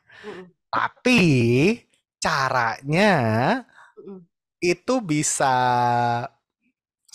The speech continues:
Speaker 2: salah <laughs> gitu. Saya bilang harus terus terang, har-, banyak yang salah dalam proses mendukung anaknya.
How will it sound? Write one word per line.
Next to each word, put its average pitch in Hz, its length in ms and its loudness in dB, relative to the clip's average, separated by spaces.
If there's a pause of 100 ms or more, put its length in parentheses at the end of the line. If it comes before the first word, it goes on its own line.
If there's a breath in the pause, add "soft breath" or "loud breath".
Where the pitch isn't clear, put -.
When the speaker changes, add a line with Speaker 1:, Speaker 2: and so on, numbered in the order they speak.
Speaker 2:
salah 220 300 -2 (200)
<laughs> - 140 -6
gitu. 151 260 -4
Saya 277 160 0
bilang 302 300 0
harus 190 240 0
terus 202 240 -2
terang, 220 240 0
har-, 151 180 0
banyak 151 300 -2
yang 185 160 -2
salah 156 400 -2 (480 loud breath)
dalam 127 320 0
proses 135 640 -2
mendukung 160 560 -4
anaknya. 120 560 -8